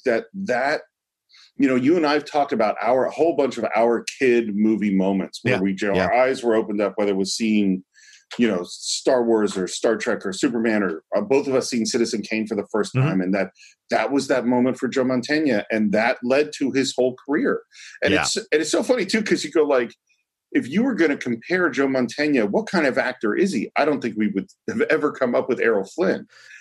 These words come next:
Speaker 1: You
Speaker 2: No,
Speaker 1: know?
Speaker 2: right. <laughs> Yeah,
Speaker 1: And yet
Speaker 2: no.
Speaker 1: that is hi-, his inspiration. And it's just
Speaker 2: Yeah.
Speaker 1: so, yeah, it, it, it, this was a, this was a special, very special episode for me. It might be the episode that I was most nervous for to record.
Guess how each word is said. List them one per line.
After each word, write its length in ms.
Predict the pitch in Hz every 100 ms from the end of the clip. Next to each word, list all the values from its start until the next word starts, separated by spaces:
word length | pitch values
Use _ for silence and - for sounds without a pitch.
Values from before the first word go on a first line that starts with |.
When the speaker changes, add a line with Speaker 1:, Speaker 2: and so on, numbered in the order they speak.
| - 101
Speaker 1:
You 60 |
Speaker 2:
No, 260 | 107 143 120
Speaker 1:
know? 240 | 123 110
Speaker 2:
right. 440 | - 85 127 107 82
<laughs> 180 | - -
Yeah, 60 |
Speaker 1:
And 100 | 143
yet 220 | 143 143 175
Speaker 2:
no. 60 |
Speaker 1:
that 240 | 151 139 175
is 240 | 175 - -
hi-, 100 | 160 -
his 200 | 175 143
inspiration. 680 | 160 151 151 170 226 - 131
And 120 | 127
it's 200 | 139 -
just 240 | - 170 -
Speaker 2:
Yeah. 60 |
Speaker 1:
so, 580 | - - 170 175 170 - _ _ - - - _
yeah, 240 | 117 92 90
it, 160 | 117 123
it, 40 | 139 127
it, 200 | 143 156
this 200 | 170 175
was 160 | 156
a, 80 | 143 -
this 220 | 160 165
was 120 | 160 123
a 60 |
special, 480 | 113 - 107 113 98 -
very 160 | 117
special 400 | 113 - 123 -
episode 400 | - 104 104 101
for 80 | 98
me. 240 | 98 101 95 - _ 139
It 160 | 131
might 480 | 123 127 143 180 190
be 420 | 143 131 120 120 _
the 380 | 117 - 120 113
episode 440 | 117 120 113 104
that 100 | 98
I 80 | 82
was 180 | 90 - 107
most 560 | 110 120 127 123 -
nervous 360 | 107 104 95 -
for 460 | - 85 71 69 -
to 80 |
record. 120 | 95